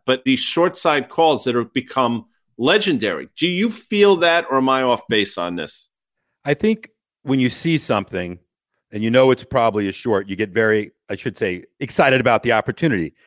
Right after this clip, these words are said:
Speaker 2: Not because people that own it are gonna lose money, because you think you've discovered something that nobody else has, maybe. It's almost like being some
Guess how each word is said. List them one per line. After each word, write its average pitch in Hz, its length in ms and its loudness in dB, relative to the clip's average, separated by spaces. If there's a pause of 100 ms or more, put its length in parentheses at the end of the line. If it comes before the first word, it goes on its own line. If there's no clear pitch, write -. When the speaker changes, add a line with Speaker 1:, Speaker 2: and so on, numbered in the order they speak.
Speaker 2:
Not 135 160 2
because 135 360 0
people 123 300 -6
that 110 120 2
own 127 180 2
it 127 120 2
are 113 40 4
gonna 104 160 0
lose 98 220 -2
money, 101 200 -2
because 95 260 -8
you 131 80 -4
think 123 300 -6
you've 113 220 -4
discovered 101 480 -4
something 92 380 -8
that 87 160 -10 (320)
nobody 110 400 2
else 95 220 0
has, 78 240 -8
maybe. 82 200 -10
It's 95 100 -14
almost 156 260 0
like 120 180 -2
being 107 380 -6
some 113 220 -12